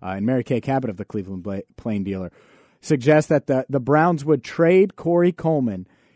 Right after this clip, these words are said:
if they received, quote, "a decent offer." Now, what's a decent offer? Uh, I, mid-round pick. I would assume mid-round pick. I love Corey Coleman.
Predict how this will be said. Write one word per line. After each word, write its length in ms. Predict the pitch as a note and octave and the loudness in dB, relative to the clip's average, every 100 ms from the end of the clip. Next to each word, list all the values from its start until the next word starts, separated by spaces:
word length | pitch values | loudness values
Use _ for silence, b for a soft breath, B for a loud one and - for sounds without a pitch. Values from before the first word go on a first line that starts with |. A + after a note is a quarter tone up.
| _ | _
if 120 | E3 D3 | -2 2
they 160 | F3 | 4
received, 600 | D#3+ - D#3+ D3+ D3 - | 4 2 2 2 2 -4
quote, 460 | - E3+ D#3+ D#3 - _ _ | -6 2 4 2 -4 _ _
"a 140 | C#3 C3+ | -6 -4
decent 480 | A#2 D#3 D3+ D#3 - | -2 -2 0 -2 4
offer." 460 | C3 G#2+ - - _ _ _ _ _ _ _ _ _ _ _ - | 4 4 -4 -16 _ _ _ _ _ _ _ _ _ _ _ -4
Now, 160 | C#3 D3 | 0 2
what's 240 | F#3 F#3+ | 2 2
a 60 | E3 | 0
decent 360 | G3 - F#3 | 0 0 0
offer? 500 | D3+ E3+ - G#3 G3+ - _ _ _ _ _ _ _ - | 2 2 2 -4 -4 -10 _ _ _ _ _ _ _ -6
Uh, 40 | G#3+ | -4
I, 1200 | C4 D4+ D4+ D4+ D4+ D4+ D4+ D4+ D4+ D4 A#3+ B3 C4 G#3+ E3 | -2 -2 0 0 0 0 0 0 0 -2 -4 -6 -8 -8 0
mid-round 440 | G3 G#3+ G#3+ G#3 | 2 4 2 0
pick. 320 | G#3+ C#4 _ _ _ _ _ | -2 -4 _ _ _ _ _
I 80 | E3+ | 0
would 100 | G#3 | 0
assume 300 | F#3 A3+ A#3 | 0 0 2
mid-round 400 | A3 G#3 G#3 G#3 | 2 0 -2 -2
pick. 300 | G#3 B3+ - _ _ _ _ _ _ _ _ _ | -4 -6 -12 _ _ _ _ _ _ _ _ _
I 100 | D3 | 0
love 240 | D3 C3 | 2 0
Corey 240 | - A2+ G2 | -2 -4 -4
Coleman. 320 | F#2+ D#2 | -8 -12